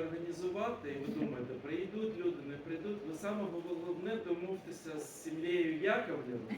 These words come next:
От. Якщо вони прийдуть, це буде півзала, і будуть всі, е,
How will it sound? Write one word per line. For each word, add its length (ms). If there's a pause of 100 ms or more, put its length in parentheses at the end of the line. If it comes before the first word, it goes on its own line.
(580)
От. 220
Якщо 380
вони 200
прийдуть, 680
це 80
буде 280
півзала, 800 (360)
і 40
будуть 380
всі, 300
е, 580